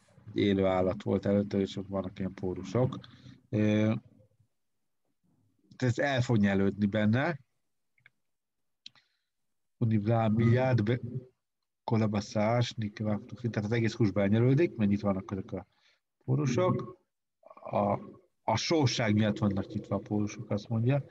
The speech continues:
Áhim nefál habaszár lehár béhár, de hogyha ez volt akkor, amikor kevés tejbe esett bele, de mi van akkor, hogyha sok tejbe esett bele?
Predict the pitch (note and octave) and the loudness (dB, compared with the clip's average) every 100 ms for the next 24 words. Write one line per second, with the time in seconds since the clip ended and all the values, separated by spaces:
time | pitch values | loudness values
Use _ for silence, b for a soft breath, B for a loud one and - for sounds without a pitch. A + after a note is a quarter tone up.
0 | B B B D#3 F3+ C#3 B2 A2 G#2+ - | B B B -2 0 2 2 4 2 0
1 | A2+ G#2 G#2 G#2 G2+ - A2+ A2 G#2 F#2+ | 0 2 2 0 -2 -2 0 2 2 0
2 | G#2 G2+ B2+ D#3+ A#2+ A2 G#2+ A#2+ B2 G#2+ | 0 0 2 2 2 2 4 4 2 -2
3 | B B - F#3 D#3+ E3 E3 D#3 - C#3+ | B B -4 0 2 2 2 2 2 2
4 | B2 B2 C#3+ B2+ A2+ - - - A2+ G#2 | 2 2 2 2 2 0 -6 -2 0 2
5 | G#2 G2 G#2+ G2+ G2+ G2+ B B B B | 0 0 -2 2 2 2 B B B B
6 | - B2 C#3+ C#3 C3 B2 B2 A#2 - G#2+ | -4 2 6 6 4 2 2 0 0 -2
7 | - A#2 A2 B2 B2 C#3 B2 D3+ D#3+ F#3 | 0 0 2 2 2 4 2 2 2 2